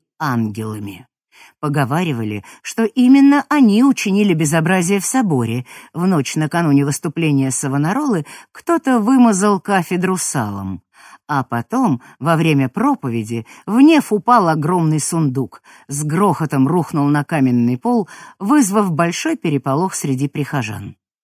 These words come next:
В конце концов, голоса противников монаха стали звучать громче, чем его собственный. Чтобы добраться домой, нам нужно было миновать каменный фасад дворца Медичи,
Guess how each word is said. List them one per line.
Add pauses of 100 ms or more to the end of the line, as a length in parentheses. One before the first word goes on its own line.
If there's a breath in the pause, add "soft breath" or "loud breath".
(840)
В
конце
концов,
голоса
противников
монаха
стали
звучать
громче,
чем
его
собственный. (1120)
Чтобы
добраться
домой, (280 soft breath)
нам
нужно
было
миновать
каменный
фасад
дворца
Медичи,